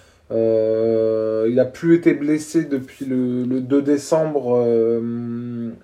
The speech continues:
et son retour en Ligue des Champions contre Ferencvaros. Euh, il a déclaré récemment qu'il avait pris des, des préparateurs physiques, euh, qu'il avait changé son style de vie, son style d'alimentation, et ça se voit sur le terrain, il est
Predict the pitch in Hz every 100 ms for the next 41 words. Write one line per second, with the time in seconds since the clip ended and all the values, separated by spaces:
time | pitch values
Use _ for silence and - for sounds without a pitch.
0 | _ - - 131 123 117 131 123 120 117
1 | 113 127 127 135 127 120 120 120 117 120
2 | 120 127 120 117 113 - 113 110 107 -
3 | 113 117 113 110 131 147 - - _ _
4 | _ _ _ - 107 107 107 117 123 120
5 | 120 120 120 120 117 131 131 143 131 139
6 | 131 131 131 131 135 143 143 117 110 117
7 | 113 - 127 120 113 113 113 - _ -
8 | 123 - 127 127 120 123 127 - 131 123
9 | 147 151 - - _ _ _ _ 110 107
10 | 107 107 107 107 107 - 113 113 113 135
11 | 127 135 131 127 120 - 127 131 127 143
12 | 143 127 117 - 135 127 127 127 127 127
13 | 127 - 147 156 - - - - 123 117
14 | 123 117 127 147 147 131 117 135 131 147
15 | 151 117 107